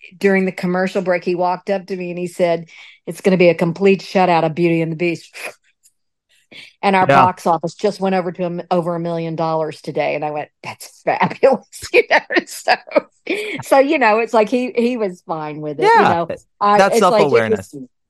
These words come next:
Speaker 1: Yeah.
Speaker 2: Yeah. No, it's, it's such a, it, it is a fascinating ceremony. And sorry to make, sorry and not sorry to make you relive it, Sally, 'cause I just, I love these kind of things. I miss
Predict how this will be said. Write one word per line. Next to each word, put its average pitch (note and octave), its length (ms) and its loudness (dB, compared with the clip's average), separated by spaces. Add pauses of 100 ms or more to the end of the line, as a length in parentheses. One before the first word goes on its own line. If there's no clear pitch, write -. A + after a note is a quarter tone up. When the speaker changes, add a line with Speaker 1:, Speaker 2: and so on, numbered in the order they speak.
(140)
Speaker 1:
Yeah. E4 320 2 (300)
Speaker 2:
Yeah. A#2+ 140 -2 (100)
No, G#3+ 80 0
it's, G#3+ 180 2
it's A3 200 0
such C4+ 180 2
a, - 100 -2
it, G#3 120 -4
it G#3+ 160 -2
is B3+ 120 -4
a C4+ 100 -2
fascinating C3+ 920 -4 (220)
ceremony. A#2 800 2
And C3+ 240 -2 (120)
sorry G#3 240 4
to F3+ 60 0
make, E3 260 0
sorry G3+ 340 2
and D3+ 260 -4
not C#3 240 0
sorry A#2 220 -4
to A2+ 60 -10
make A2+ 200 -10
you A2+ 60 -12
relive G#2+ 260 -4
it, G2+ 100 -8
Sally, G2+ 240 -4
'cause A2+ 120 -6
I A#2 120 2
just, A2+ 320 -10
I C3 120 2
love C3 340 2 (140)
these A#2 220 -10
kind G#2+ 200 -4
of G2+ 80 -4
things. G2 320 -4
I E3+ 240 2
miss C#3+ 440 -2